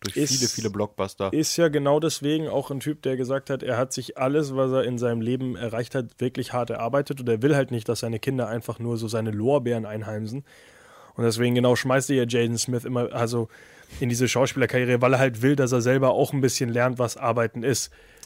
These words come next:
Speaker 1: Ja.
Speaker 2: Ist wohl momentan nicht so gut, hat nicht so gut funktioniert, wie er es sich vorgestellt hat, aber es ist zumindest löblich, dass er halt gesagt hat, er will nicht, dass seine Kinder einfach nur reich sind, er will, dass seine Kinder auch was machen.
Speaker 1: Du, der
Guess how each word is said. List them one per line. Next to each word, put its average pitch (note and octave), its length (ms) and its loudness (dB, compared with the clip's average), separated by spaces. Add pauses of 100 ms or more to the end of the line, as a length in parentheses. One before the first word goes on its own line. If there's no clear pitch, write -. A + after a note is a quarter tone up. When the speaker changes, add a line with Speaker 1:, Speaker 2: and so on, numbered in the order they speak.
Speaker 1:
Ja. F2+ 260 -6
Speaker 2:
Ist G#2 380 0
wohl B2 180 6
momentan B2+ 640 4
nicht C3+ 220 2
so C3+ 100 2
gut, C#3 220 2
hat C#3 200 2
nicht D3 120 -4
so D3 100 -2
gut C#3+ 160 2
funktioniert, C#3 580 0
wie C3 140 2
er C3 60 6
es A#2 100 0
sich A#2 340 -6
vorgestellt F3 540 2
hat, F3 100 0
aber C#3+ 160 4
es A#2+ 140 0
ist D3 240 0
zumindest D3 580 2
löblich, B2+ 480 4
dass A#2 200 -2
er A#2 80 2
halt A#2 160 0
gesagt A#2+ 260 0
hat, G#2+ 80 -2
er A2 140 2
will C3+ 100 4
nicht, C3 160 -2
dass A#2+ 120 0
seine A#2+ 260 -4 (120)
Kinder C#3 220 0
einfach - 180 -4
nur A2+ 160 0
reich D3 280 2
sind, F3+ 180 -2
er D3 80 0
will, D3 100 2
dass C3+ 180 0
seine B2+ 140 -4
Kinder A#2+ 300 -6
auch - 140 -14
was - 180 -14
machen. - 260 -14 (520)
Speaker 1:
Du, C3+ 140 2
der A2+ 200 4